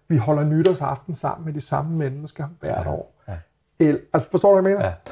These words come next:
Speaker 2: Ja.
Speaker 1: Øh, er der ikke også noget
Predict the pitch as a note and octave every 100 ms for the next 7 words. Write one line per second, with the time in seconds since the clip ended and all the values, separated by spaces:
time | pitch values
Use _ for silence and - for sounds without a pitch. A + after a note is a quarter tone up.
0 | - _ _ - F3 D3+ E3 - - _
1 | _ _ _ _ _ - F3 D#3+ E3+ G#3
2 | B3 D#3+ F3+ G#3 G#3 F3+ D#3 D3 C#3 C3+
3 | B2+